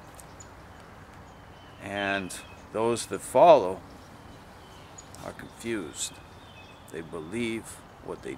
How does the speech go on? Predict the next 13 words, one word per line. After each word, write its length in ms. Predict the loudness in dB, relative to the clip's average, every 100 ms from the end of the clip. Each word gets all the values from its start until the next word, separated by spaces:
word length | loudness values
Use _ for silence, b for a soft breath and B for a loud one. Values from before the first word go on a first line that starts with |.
| -4
do 280 | -2 -2 -4 -12 -16 -16
is 200 | -10 -2
right. 240 | -2 -2 -10 -18 -18 -18 -18 -18 -20 -18 -18 -20 -20 -20 -20 -20 -20 -20 -20 -20 -20 -20 -20 -18 -18 -18 -20 -20 -20 -18 -10 -10 -10 -12 -18 -18 -18 -20 -18 -14
And 420 | -12 -12 -12 -14 -18 -18 -18 -18 -18 -18 -18 -18 -12 -6
there 240 | -4 -2
is 560 | -2 -2 -4 -6 -6 -10 -14 -16 -18 -18 -8 -6
a 40 |
threat 460 | -6 0 6 6 6 -8 -16 -16 -16 -18 -14 -12 -12 -14 -16 -14
because 580 | -12 0 2 2 0 -6
the 100 | -6
wealth 640 | 4 6 6 0 -6 -12 -10
has 260 | -8 -6 -6 -8
become 340 | -6 -6